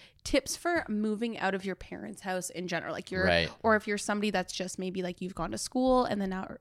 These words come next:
Speaker 1: or maybe you're going to school, but tips for, like, leaving. How old were you when you left?
Speaker 2: I was a, nineteen.
Speaker 1: Nineteen.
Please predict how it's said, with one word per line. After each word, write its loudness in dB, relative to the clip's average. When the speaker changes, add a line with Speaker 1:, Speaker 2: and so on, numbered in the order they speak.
Speaker 1:
or 0
maybe 0
you're -6
going 2
to 2
school, -2
but -4
tips 0
for, -8
like, -6
leaving. -4
How 4
old 2
were 0
you 2
when 0
you -4
left? -10
Speaker 2:
I 2
was -2
a, -6
nineteen. -4
Speaker 1:
Nineteen. -8